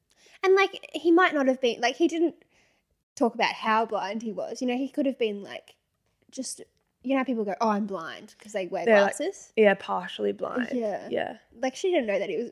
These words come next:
Speaker 1: I mean, she says legally blind.
Speaker 2: Yeah.
Speaker 1: <laughs> Fucking, I don't know, but <laughs> okay, that's
Speaker 2: Why is
Speaker 1: so
Speaker 2: it
Speaker 1: funny.
Speaker 2: called legally? Like, like, is it illegal to n-, not be blind, you know?
Speaker 1: I don't understand where that comes from, no.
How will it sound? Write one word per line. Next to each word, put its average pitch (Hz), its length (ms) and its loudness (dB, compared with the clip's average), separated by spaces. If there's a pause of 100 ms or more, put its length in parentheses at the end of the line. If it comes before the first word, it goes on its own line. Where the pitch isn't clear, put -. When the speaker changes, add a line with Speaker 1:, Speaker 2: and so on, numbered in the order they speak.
Speaker 1:
I 226 80 -2
mean, 220 180 -4
she 294 200 2
says 214 200 -2
legally 185 320 -4
blind. 156 340 0
Speaker 2:
Yeah. 339 680 12
Speaker 1:
<laughs> - 0 -
Fucking, 240 400 6
I 220 100 4
don't 156 220 2
know, 180 100 -8 (180)
but 294 220 6 (800)
<laughs> 440 60 6 (520)
okay, 220 220 -4
that's - 100 -10
Speaker 2:
Why 269 160 12
is 359 60 8
Speaker 1:
so 440 60 4
Speaker 2:
it - 40 6
Speaker 1:
funny. - 60 0
Speaker 2:
called 440 220 8 (100)
legally? 202 580 6
Like, 208 240 6 (320)
like, 226 180 8
is 233 140 6
it 247 80 10
illegal 220 600 8
to - 120 0
n-, 196 200 2 (100)
not 185 340 0
be 196 80 2
blind, 170 480 0
you 220 140 2
know? 220 260 6
Speaker 1:
I 294 80 0
don't 330 220 -4
understand 294 420 2
where 233 100 0
that 226 140 -2
comes 214 220 -8
from, 208 220 -8
no. 208 320 -2